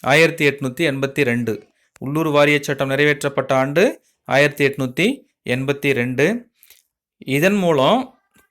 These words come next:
புதிய பள்ளிகளை திறக்க அரசு மானியம் பெற வழிவகுத்தது. இந்த உள்ளூர் வாரிய சட்டத்தின் மூலம் அரசாங்கம் புதிய பள்ளிகளை திறப்பதற்கு மானியம் பெறலாம் அப்படிங்கிறதுக்கான ஒரு வழிவகை செய்து தான் இந்த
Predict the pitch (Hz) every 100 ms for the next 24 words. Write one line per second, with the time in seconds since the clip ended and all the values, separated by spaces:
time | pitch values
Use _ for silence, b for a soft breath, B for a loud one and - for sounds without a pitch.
0 | _ - 185 233 240 220 220 165 180 185
1 | 165 165 139 135 156 202 240 - 139 175
2 | 185 180 151 151 180 185 180 185 151 220
3 | 247 139 147 147 135 - 117 107 - _
4 | _ _ - 143 139 151 208 226 190 175
5 | 165 160 151 139 139 120 117 131 202 269
6 | _ _ _ - 147 170 202 180 170 220
7 | 214 175 208 196 160 - 147 175 175 151
8 | 151 151 151 143 143 196 262 _ _ -
9 | 139 165 202 190 180 143 143 143 139 143
10 | 135 131 143 226 190 143 151 165 156 139
11 | 147 139 139 185 170 156 190 285